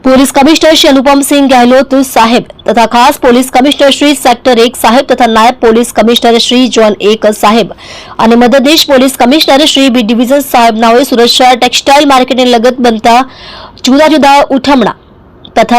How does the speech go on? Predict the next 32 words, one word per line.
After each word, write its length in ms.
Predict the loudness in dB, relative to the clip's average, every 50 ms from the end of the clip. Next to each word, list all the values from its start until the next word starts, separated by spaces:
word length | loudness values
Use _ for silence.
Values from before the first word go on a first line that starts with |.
| 0 0
છેતરપિંડીના 500 | 0 0 0 0 0 0 0 0 2 2 2
બનાવોને 340 | 2 2 2 2 2 0 0 0
કારણે 260 | 0 2 2 2 0 0
સુરત 260 | 0 0 0 2 2 0
શહેરના 340 | 0 2 2 2 2 2
વેપારની 400 | 2 0 0 0 0 0 2 2 0 0
આર્થિક 280 | 0 -2 -4 -4 -4 -6
સંકળામણનો 500 | -4 -2 0 0 0 0 0 0 0 0 -2
સામનો 500 | -4 -2 -2 0 2 2 2 2 2 0 0
કરવો 280 | 0 -2 0 0 0
પડતો 280 | -2 -2 -2 -2 -2 -2 0
હોય, 180 | 0 0 0 0 -4 -8 -16 -20 -20 -20 -14 -6
જેથી 260 | -4 -2 0 0 0 0 0
સુરત 260 | 0 0 2 2 0
શહેર 260 | 0 0 0 0 0 0 0
તથા 160 | 0 0 0 0 0 0
અન્ય 200 | 2 2 2 2 2
રાજ્યોમાંથી 500 | 2 0 0 0 -2 -2 0 0 -2 -2 -2
સુરત 160 | 0 0 0 0 0
શહેરના 260 | 0 0 2 2 2 2
વેપારીઓની 460 | 0 0 0 0 0 0 0 -2 -2 0 0
સાથે 180 | -2 -2 0 -2 -2
થતી 200 | -2 -2 -4 -2 0
વ્યાપારિક 500 | 0 0 0 0 0 0 0 0 -2 0 0 0 0 0
છેતરપિંડી 560 | -2 -2 -4 -4 -4 -4 -2 0 0 2 2 0
અંગે 160 | -2 -4 -8 -12 -14 -18 -18 -18 -20 -20 -8 -4 0
ત્વરિત 320 | 0 2 2 2 2 2 0
અંગત 280 | 2 2 0 0 0 0 0
રસ 260 | 2 2 0 0 0 0
લઈ 160 | 0 2 2 2
આવી 180 | 2 2 2
પ્રવૃત્તિ 300 | 0 0 0 0 -2 -2